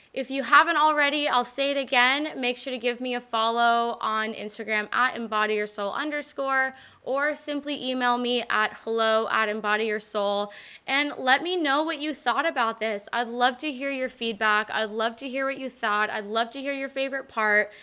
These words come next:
No doubt do I love it, but it would be so great to share your thoughts with Doctor Stephen Farmer. I'll make sure to put all of this information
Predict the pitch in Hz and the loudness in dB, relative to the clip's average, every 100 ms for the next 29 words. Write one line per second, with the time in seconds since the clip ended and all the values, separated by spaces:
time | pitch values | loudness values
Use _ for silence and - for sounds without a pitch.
0 | - - - 247 277 - 247 247 247 - | -20 -16 -6 -2 -2 4 6 6 4 -2
1 | 240 226 - 233 269 302 320 330 330 262 | -2 0 0 0 2 2 2 2 0 2
2 | 220 - - 247 254 254 208 - 233 - | 2 0 -8 -4 -2 -4 -8 -8 -6 -6
3 | - 262 269 247 247 240 247 - 240 220 | -2 0 0 2 2 0 -6 -4 2 6
4 | 208 208 208 208 214 214 214 196 - 214 | 6 6 2 0 0 0 0 0 0 -4
5 | 208 196 196 202 - 202 190 190 - 262 | 2 0 0 -6 -6 -6 -6 -4 4 6
6 | 311 339 349 - - - - - 214 220 | 6 2 0 -6 -20 -20 -14 -4 -2 0
7 | 214 - 247 226 214 214 - - 233 294 | -2 -2 -2 -2 -2 -2 -2 2 2 4
8 | 285 277 254 254 247 247 226 233 - 220 | 2 0 -2 -4 -4 -2 -2 -2 -2 0
9 | 214 220 | 0 -2